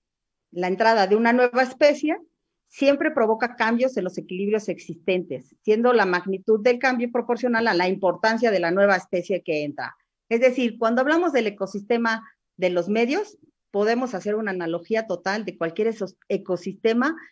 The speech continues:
que en un momento dado cuenta con un nuevo, una nueva planta, un nuevo animal, que al incorporarse en este ecosistema que antes no existía, va a llegar a cambiarlo, va a modificarlo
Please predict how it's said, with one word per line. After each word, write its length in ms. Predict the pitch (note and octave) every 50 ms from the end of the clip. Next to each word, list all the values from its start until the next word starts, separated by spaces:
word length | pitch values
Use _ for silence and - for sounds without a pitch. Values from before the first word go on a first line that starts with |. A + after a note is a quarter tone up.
| _ _ -
que 100 | A3+ G#3
en 80 | A3
un 80 | A#3+ B3
momento 460 | B3+ B3 A#3+ A#3 A#3 A#3 A#3 A#3 G3+
dado 520 | G#3 G#3 G#3 G#3+ A3+ A3+ A#3+ A#3+ A#3 _ _ _ _ _
cuenta 400 | - G#3+ G#3+ G#3+ A3 A3+ A3+ A3+
con 220 | - G3 F#3+ G#3
un 140 | G#3+ A3 A3
nuevo, 640 | A3 G#3+ G#3+ G#3+ G3 G#3 G#3 G#3 G#3+ G#3+ G#3 G#3+ _ _ _ _ -
una 180 | F#3+ F#3 F3
nueva 240 | E3+ F3 E3+ E3 E3
planta, 520 | - A3+ A#3+ B3 B3 A#3+ C4+ C#4+ E4 E4 E4 -
un 220 | - G3+ G3 G3
nuevo 280 | G3+ G3 F#3+ F3+ F3+ E3+
animal, 480 | D#3+ E3 D#3+ F3+ G3 G#3+ A#3 D4+ G4 - - _ _ _ _ _ _ _
que 160 | - G#3+ G3
al 220 | F#3+ F#3+ F#3+ F#3+ F#3+
incorporarse 840 | G3 F#3+ F#3+ - - G3+ F#3 F#3 F#3 A3 G#3+ A#3 B3+ C4+ B3+ B3+
en 80 | A#3 A#3
este 160 | A#3 A#3 A#3
ecosistema 600 | A3 - G3+ G3+ G3+ G#3+ G3+ - G#3 G3 F#3+ F3+ F3+
que 100 | - F#3
antes 220 | F#3 F#3 F#3+ F3
no 100 | F#3 F3+
existía, 680 | F3 F3 - F#3 F3 _ - A#3+ A#3+ C4+ D4+ F#4+ - - - _ _ _ - F3+
va 100 | G3+ G#3
a 80 | A3 G#3
llegar 280 | G3+ F#3 F#3+ F#3+ G3
a 100 | G3 G3+
cambiarlo, 760 | - E3+ D#3+ E3 E3+ F3 G3 G#3 G#3+ G#3+ A#3 C4 D4 G4 G4+ G#3+
va 80 | G3
a 40 | G3
modificarlo 880 | G#3 G3+ F#3+ E3 E3 - - D#3+ - - G3+ G#3 G#3+ A#3 B3 D4+ G#4+ -